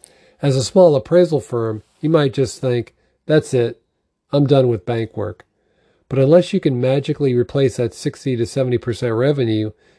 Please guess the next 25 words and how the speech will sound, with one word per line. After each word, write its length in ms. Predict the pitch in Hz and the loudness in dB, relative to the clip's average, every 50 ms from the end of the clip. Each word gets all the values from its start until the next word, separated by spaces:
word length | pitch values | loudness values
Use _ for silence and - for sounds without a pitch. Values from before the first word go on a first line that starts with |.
| _ _ | _ _
you 120 | - 214 | -2 -2
should 160 | 202 - 202 - | -2 -2 0 2
take 180 | 196 190 - | 2 2 4
the 80 | - 147 | 2 -2
time 320 | - - 139 139 135 127 | -4 -4 -2 -2 -2 -2
to 120 | - 120 117 | -2 -4 -4
know 180 | 123 120 117 | -2 -2 -2
its 140 | 113 - - | -4 -4 -4
impact 420 | 127 117 - 120 117 113 107 - | -6 -4 -4 -4 -4 -4 -4 -4
on 140 | 113 110 110 | -6 -4 -2
you 160 | 113 117 117 | -2 -2 0
and 100 | 113 110 | 0 -2
your 140 | 110 110 107 | -2 -4 -4
people. 440 | - - 117 113 104 - 104 101 92 - - _ _ _ _ _ _ _ _ _ _ _ _ _ _ _ - _ _ _ _ _ _ _ _ _ _ _ _ _ _ _ _ _ _ _ _ _ - | -4 -4 -6 -6 -6 -6 -8 -10 -10 -12 -18 _ _ _ _ _ _ _ _ _ _ _ _ _ _ _ -20 _ _ _ _ _ _ _ _ _ _ _ _ _ _ _ _ _ _ _ _ _ -2
According 380 | 127 - - 165 160 151 131 | -2 4 4 4 4 4 2
to 100 | 131 131 | 0 -2
the 80 | 131 123 | -2 -2
video 420 | 107 113 135 127 135 135 131 127 | 0 0 0 2 2 2 0 0
below 320 | 113 120 123 127 131 131 127 | 2 2 2 2 2 2 2
with 160 | 120 110 - | 0 -2 -4
Paul 260 | - 135 131 120 113 | -2 0 0 0 0
Ping, 520 | - - - 156 151 127 117 113 113 117 - _ _ _ _ _ _ _ _ _ _ _ _ _ | -4 -6 -4 -4 -2 -2 -2 -4 -6 -8 -12 _ _ _ _ _ _ _ _ _ _ _ _ _
vendor 300 | 117 104 131 139 147 143 | 0 4 4 4 4 2
management 520 | 131 131 131 139 139 135 110 110 123 113 - | 0 0 0 0 0 0 -2 -4 -6 -6 -4
compliance 640 | - 117 104 - 139 139 131 127 120 - - - | -6 -8 -6 -4 0 0 2 0 0 -4 -8 -16